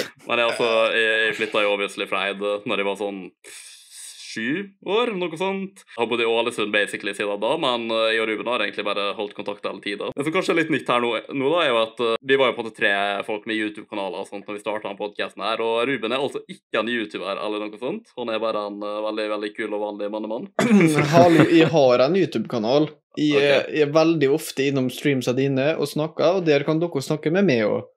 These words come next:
Speaker 2: Ikke
Speaker 1: Yes.
Speaker 2: sant?
Speaker 1: Du kan jo si, eh, hva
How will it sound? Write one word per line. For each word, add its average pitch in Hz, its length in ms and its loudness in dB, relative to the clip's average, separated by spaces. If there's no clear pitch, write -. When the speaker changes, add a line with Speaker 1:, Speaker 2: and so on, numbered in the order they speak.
Speaker 2:
Ikke - 100 -4
Speaker 1:
Yes. - 60 2
Speaker 2:
sant? 196 380 0
Speaker 1:
Du 117 160 -8
kan 123 160 0
jo 113 80 2
si, - 140 -2
eh, 101 420 0
hva 107 140 -2